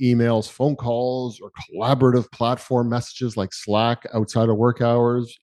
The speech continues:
leaving work on time, showing up exactly on time. Just, like, you're not doing anything that's going above and beyond. You're just basically there.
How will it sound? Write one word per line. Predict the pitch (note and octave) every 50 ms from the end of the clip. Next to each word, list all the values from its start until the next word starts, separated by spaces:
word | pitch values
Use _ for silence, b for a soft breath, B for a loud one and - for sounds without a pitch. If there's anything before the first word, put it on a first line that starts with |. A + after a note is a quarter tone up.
| _ -
leaving | B2+ A#2 A#2 A#2 A2+ G#2+ A2 A2 G#2+
work | G#2+ A2+ A2 - -
on | A2+ A2+ G#2+
time, | - - A#2 A#2+ A#2+ A#2+ A#2+ A#2 A#2+ A#2+ A#2+ A#2+ - _ _ _ _ _ _ _ _ _
showing | - - - - A2 G2+ G2+ G#2 G#2
up | G#2+ G#2+ - -
exactly | G2+ F#2 F2+ G2 G2+ G#2+ A2+ - - A#2+ A#2
on | A#2 A#2 A2+ A2
time. | - - A#2+ A#2 A2+ A2+ A2+ A2+ A2+ A#2 A#2 A#2+ A#2 A2+ A3+ _ _ _ -
Just, | - C#4 - -
like, | C3 C#3+ E3 - _ -
you're | A2+ A#2 B2
not | D3+ F#3 F#3+ E3
doing | - E3+ E3 E3 -
anything | C3 C#3+ E3 D#3+ D3+ E3 D#3 D3
that's | C#3 C3 - -
going | - - A2+ A#2+ B2+ C#3+ D3
above | C3+ G#2+ A2+ A#2+ A#2+
and | C3+ C3 A2
beyond. | A2+ A2 A#2 C3 C#3 B2 G#2
You're | G#2 G#2
just | A#2+ B2+ B2 - -
basically | - F#2+ A#2+ B2+ - C#3+ A#2+ C3 C#3 C#3 C#3 C3
there. | G#2 F#2+ G2 E2+ D2 C#2+ D#2+